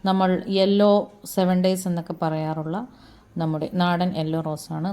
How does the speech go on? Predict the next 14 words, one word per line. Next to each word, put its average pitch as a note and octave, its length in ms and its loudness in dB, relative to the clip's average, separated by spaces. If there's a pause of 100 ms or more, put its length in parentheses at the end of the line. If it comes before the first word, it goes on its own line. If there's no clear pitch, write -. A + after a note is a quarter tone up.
നമ്മുടെ D#3 220 -4
കോംബോയിലെ D#3 680 -2 (320)
ഒന്നാമത്തെ F#3+ 500 2
പ്ലാന്റ്. D3+ 460 -6 (1800)
രണ്ടാമത്തെ A#3 540 2
പ്ലാന്റ് F3+ 560 0
നമ്മുടെ, E3 340 0 (180)
ഏ, D#3+ 120 -6 (440)
പർപ്പിൾ F3+ 380 -2
സെവൻ F3+ 440 0
ഡേയ്സ് G3 260 -2
എന്ന്, D#3+ 280 -4 (320)
ഏ, E3 300 -2
വിളിപ്പേരുള്ള, D#3+ 680 -2